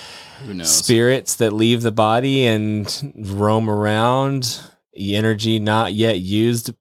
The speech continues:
Speaker 2: reused, and recycled by the universe. Who knows what it is? But aliens existing, a true physical evidence of something existing beyond this world and beyond this, what we have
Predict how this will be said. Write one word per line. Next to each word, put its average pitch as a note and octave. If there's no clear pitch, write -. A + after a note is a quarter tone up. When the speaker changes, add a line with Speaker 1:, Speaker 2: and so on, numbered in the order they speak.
Speaker 2:
reused, A#2+
and A#2
recycled A2
by B2
the A2
universe. C#3+
Who E3+
knows F3
what G2+
it E2
is? D#2
But A#2+
aliens B2
existing, D#2+
a C#3+
true C#3
physical C3
evidence D3
of G#2+
something B2+
existing A2+
beyond G2
this F#2+
world F#2+
and F#2
beyond F#2
this, F2+
what G2
we G#2+
have G2